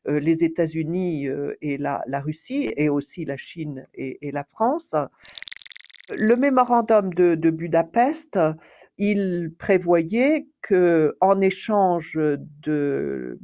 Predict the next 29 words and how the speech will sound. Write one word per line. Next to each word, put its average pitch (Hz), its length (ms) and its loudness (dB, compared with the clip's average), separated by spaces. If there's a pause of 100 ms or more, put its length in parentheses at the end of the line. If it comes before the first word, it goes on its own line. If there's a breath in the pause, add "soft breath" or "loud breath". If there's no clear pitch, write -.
l'engagement 175 760 2
de 170 100 0
l'Ukraine, 160 760 0 (540 loud breath)
euh, 143 440 0
à 160 100 4
se 160 160 -8
transférer 196 720 2
sur 180 260 -2
le 160 140 2
sol 180 380 2
de 170 80 2
la 156 160 4
Russie 165 480 -6
la 151 120 2
totalité 175 760 0
des 156 260 0
armes 151 240 0
nucléaires, 160 720 0
euh, 139 200 -2 (280 loud breath)
stationnées, 160 640 0
euh, 143 160 2
sur 151 260 -10
son 151 200 -12
sol, 190 560 0 (440 soft breath)
euh, 151 320 6
en 185 200 4
échange 180 560 2
de 156 100 0
cela, 170 580 2